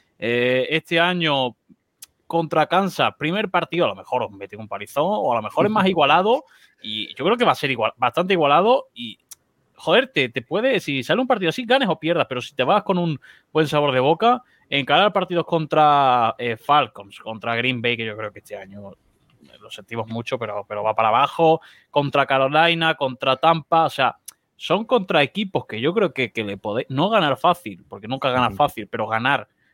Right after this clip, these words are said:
Speaker 1: eh, o son equipos muy ganables, y luego lo que sí me gusta en comparación a otras previas es que tenéis el bye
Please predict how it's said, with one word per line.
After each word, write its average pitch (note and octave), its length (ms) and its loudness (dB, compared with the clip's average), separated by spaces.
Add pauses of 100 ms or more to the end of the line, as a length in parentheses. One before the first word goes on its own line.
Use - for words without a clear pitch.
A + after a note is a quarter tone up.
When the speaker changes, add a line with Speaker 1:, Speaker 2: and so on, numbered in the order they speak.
(100)
Speaker 1:
eh, A2+ 300 -6
o A#2+ 100 -4
son C#3+ 160 -4
equipos C3 320 0
muy C3+ 160 -2
ganables, C#3+ 420 2
y F3 60 0
luego D#3 340 0 (400)
lo C3+ 160 0
que A#2 80 -2
sí F3+ 120 -2
me G3+ 100 0
gusta G#3 280 0
en G3+ 60 -6
comparación F3+ 440 0
a F3+ 60 2
otras F3 220 2
previas F3+ 280 0
es F#3 80 -2
que - 100 -18
tenéis F3 320 -2
el D3 140 -2
bye G3 320 2